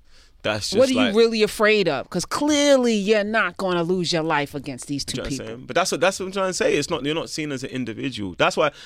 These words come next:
Speaker 1: that's for me, it's like, that's what I, I try to do in the films that I do, is, like, try and promote black individuality. Do you know what I'm trying to say? Like, black humanity. Do you know what I'm saying? 'Cause,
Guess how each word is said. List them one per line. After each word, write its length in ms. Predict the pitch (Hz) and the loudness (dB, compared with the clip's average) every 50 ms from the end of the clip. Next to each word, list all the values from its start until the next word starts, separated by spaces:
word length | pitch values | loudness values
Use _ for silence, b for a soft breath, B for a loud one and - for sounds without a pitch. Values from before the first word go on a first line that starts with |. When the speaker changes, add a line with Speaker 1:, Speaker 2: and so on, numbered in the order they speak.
| B - | B -2
Speaker 1:
that's 160 | 156 190 - | -2 -2 -2
for 140 | - 175 151 | -2 -4 -4
me, 240 | 151 180 208 185 165 | -2 0 0 2 2
it's 140 | 151 143 143 | 2 2 2
like, 180 | 131 120 104 | 0 0 0
that's 180 | 113 135 139 - | -2 -4 -4 -4
what 180 | 135 120 101 - | -4 -4 -4 -4
I, 180 | - 92 95 - - | -6 -8 -8 -8 -10
I 80 | 95 | -12
try 260 | - - - 135 135 | -10 -8 -4 -4 -4
to 100 | 123 - | -4 -6
do 160 | 117 95 120 113 | -10 -12 -10 -10
in 60 | 104 | -10
the 60 | 98 | -12
films 260 | - - 120 113 98 | -12 -12 -14 -12 -10
that 100 | 104 95 82 | -10 -10 -10
I 60 | 95 | -12
do, 300 | 87 90 120 120 107 98 | -12 -10 -10 -10 -8 -10
is, 200 | 98 92 85 - | -12 -12 -14 -14
like, 220 | 98 95 85 - - | -14 -14 -14 -16 -16
try 240 | - - 110 110 113 | -18 -14 -12 -12 -12
and 120 | 104 95 | -12 -12
promote 480 | - - 98 95 107 117 113 104 - b b b b b b b b b b b b - - _ _ - | -14 -14 -12 -10 -8 -8 -8 -10 -12 b b b b b b b b b b b b -20 -20 _ _ -2
black 260 | 117 123 123 - - | 0 0 2 2 0
individuality. 840 | 120 107 101 95 101 87 90 90 101 117 127 120 107 - - - - _ - | -2 0 0 -2 -2 -4 -6 -6 -6 -6 -6 -6 -8 -10 -14 -18 -20 _ -18
Do 100 | 113 113 | -14 -12
you 20 | 107 | -10
know 20 | |
what 40 | 104 | -10
I'm 60 | 123 | -8
trying 200 | - 113 104 104 | -6 -6 -6 -6
to 20 | 101 - | -4 -4
say? 280 | 104 110 127 139 - - | -2 -2 -2 -4 -6 -4
Like, 320 | - 110 101 98 - - | -2 -2 0 0 -2 -4
black 200 | - 117 98 - | -4 -4 -4 -4
humanity. 540 | - - 107 104 117 127 127 110 78 78 90 82 | -4 -6 -4 -2 0 0 0 -2 -4 -8 -10 -10
Do 120 | - 110 | -10 -10
you 20 | |
know 40 | 107 | -8
what 20 | 98 | -8
I'm 40 | 98 | -4
saying? 300 | - 123 117 117 117 110 | -2 -2 -2 -2 -4 -4
'Cause, 380 | - - 110 107 98 - - | -4 -2 -2 -2 -2 -6 -8